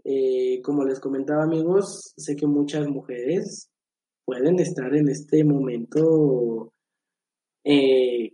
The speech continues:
con una opinión distinta a la de nosotros, así que no se preocupen, grabaremos algún otro podcast con las mismas preguntas que se le hizo a, a, a Marco, o más bien tocando los mismos temas, porque las preguntas no me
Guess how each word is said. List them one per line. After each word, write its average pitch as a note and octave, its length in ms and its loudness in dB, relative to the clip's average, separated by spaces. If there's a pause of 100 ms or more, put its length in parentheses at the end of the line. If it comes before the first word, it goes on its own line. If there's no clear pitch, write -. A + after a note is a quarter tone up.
con C3+ 180 0
una D3 220 4
opinión D3 400 8
distinta D3 460 4
a - 20 0
la C3+ 80 0
de C3+ 80 0
nosotros, E3 480 0
así C3 160 -6
que C3+ 100 -4
no C#3 80 -2
se D3+ 140 -2
preocupen, G3 580 4
grabaremos D3+ 640 2
algún D3 320 0
otro D#3 260 -2
podcast D3+ 540 -2
con D3+ 140 0
las C#3 200 0
mismas C#3+ 380 -2
preguntas D#3 640 -2
que E3+ 120 -6
se D3 140 -4
le C3 120 -4
hizo C#3 320 -4
a, B2 60 -8
a, C3 360 -8
a C#3 40 -4
Marco, E3 340 4
o A#3 400 6
más F#3 180 6
bien F#3+ 160 6
tocando A#3+ 320 4
los G3+ 140 6
mismos F#3+ 280 0
temas, E3+ 300 -2
porque D#3+ 160 -8
las C#3+ 140 -10
preguntas C#3+ 440 -14
no C#3 100 -12
me - 180 -20